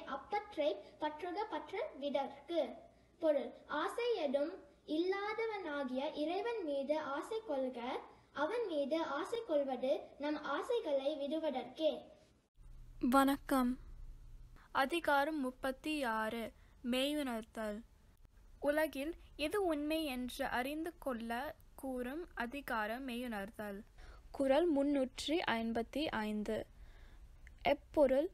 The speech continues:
Speaker 2: எத்தன்மை தாயினும் அப்பொருள்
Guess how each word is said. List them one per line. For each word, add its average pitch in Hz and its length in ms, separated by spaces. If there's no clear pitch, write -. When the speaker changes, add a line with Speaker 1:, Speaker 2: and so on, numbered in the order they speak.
Speaker 2:
எத்தன்மை 262 720
தாயினும் 262 600
அப்பொருள் 269 580